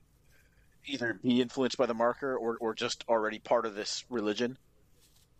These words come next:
And I, and I don't think anybody knew about that. So I thought that was kind of a cool tiny piece of background just to say, all right, this is why maybe they were able to get away with it, is because they,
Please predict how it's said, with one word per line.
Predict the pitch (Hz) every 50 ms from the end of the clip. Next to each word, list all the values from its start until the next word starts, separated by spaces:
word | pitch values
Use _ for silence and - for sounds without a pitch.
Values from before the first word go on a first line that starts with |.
| _ -
And | - 113 107
I, | 104 104
and | - - 110 104 104
I | 104
don't | 98 120 104 -
think | - 120 - 120
anybody | 110 107 101 104 101 101
knew | 98 107 113 117
about | 110 123 123 - -
that. | 131 135 139 - _ _ _ _
So | - - - 117
I | - 110 107
thought | - 160 151 - -
that | 151 - 104
was | 110 -
kind | - - 123
of | 113 95
a | 104
cool | _ - - - 135 123 113 107 101 98 98 - _ - _ _ - - - _ _ _ _ _ _ _ _ _ _ _ _ _ _ -
tiny | - - 147 123 117 113
piece | 110 - 120 - -
of | 107 -
background | - 110 107 - - - 104 101 98 92
just | - 101 - -
to | -
say, | - - - 110 104 98 95 95 92
all | - 104 101
right, | 95 95 95 92 - _ _ _ _ _ _ _ _ _ _ _ -
this | - 147 - -
is | 131 117 -
why | 113 113 110 110 110 110 110 110 110 104
maybe | 110 110 110 110 113 113 113 110
they | 95 104 104
were | 104 104 104 107
able | 110 110 107 - 98
to | 104 113
get | - 110 98
away | 98 113 127 143
with | 117 107 104 107
it, | 101 101 -
is | 107 101 95
because | - - 101 - 117 104 92 87
they, | 101 101 101 98 98 92